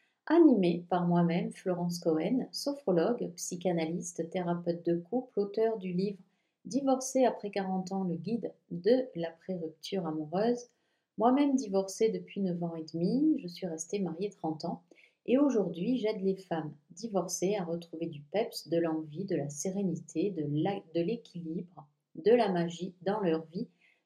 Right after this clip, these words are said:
malgré un mariage compliqué. N'hésite pas bien sûr à commenter, à mettre ton avis, à liker, à partager peut-être cet épisode si tu penses que pour toi ça peut t'amener justement des pistes,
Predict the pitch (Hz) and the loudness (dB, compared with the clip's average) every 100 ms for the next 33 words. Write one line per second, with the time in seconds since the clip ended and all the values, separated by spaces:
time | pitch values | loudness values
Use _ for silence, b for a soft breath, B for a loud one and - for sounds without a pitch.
0 | - 208 233 185 180 208 - - 190 185 | -4 0 2 0 -2 -2 -4 -4 -2 0
1 | 156 151 175 202 - - 196 190 - 147 | -2 0 -2 -2 -4 -6 -4 -4 -4 -10
2 | - - _ _ _ _ _ _ _ 220 | -10 -18 _ _ _ _ _ _ _ 2
3 | 285 277 - 277 247 233 233 - 254 254 | 2 2 -2 2 4 4 2 2 2 2
4 | 202 - 196 196 202 - 302 349 - - | 0 0 2 2 0 0 0 0 -8 -2
5 | 170 170 190 - - 165 165 185 190 180 | 2 2 2 -2 -4 -4 -4 -4 0 2
6 | 170 170 190 247 - b b b - 160 | 2 0 -4 -2 -2 b b b -4 -2
7 | 170 175 - 165 240 220 170 175 175 175 | 0 -2 -2 0 2 0 -2 -6 -4 -2
8 | 170 170 208 - 156 185 185 - 165 - | 0 0 -2 -2 -4 -4 -4 -4 -6 -10
9 | - 170 160 226 - - - 165 - 170 | -12 -4 0 0 -2 -10 -10 -12 -16 -12
10 | - 196 196 - 170 165 - 175 190 180 | -8 -8 -8 -10 -10 -12 -8 -4 -2 -4
11 | - - 247 220 165 156 202 190 - - | -8 -2 0 0 -2 -2 -4 -6 -12 -6
12 | 160 165 190 165 151 - 240 - | -4 -2 -2 -4 -8 -8 -10 -12